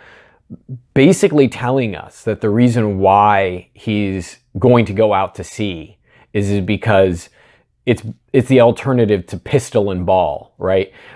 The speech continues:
Um, he, he talks about, like, when, when his feelings, his humors start getting the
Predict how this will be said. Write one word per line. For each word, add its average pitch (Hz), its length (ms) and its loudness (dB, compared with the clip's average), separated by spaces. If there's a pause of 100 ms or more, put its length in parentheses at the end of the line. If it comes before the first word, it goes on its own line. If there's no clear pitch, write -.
(100)
Um, 90 460 2 (560)
he, 131 240 0
he 131 200 0
talks 165 280 2
about, 131 240 2
like, 107 220 -6 (120)
when, 110 580 -6 (1160)
when 135 340 4
his 135 240 2
feelings, 139 540 2
his 104 140 -10
humors 120 640 -2
start 110 440 0
getting 104 500 0
the 98 240 -8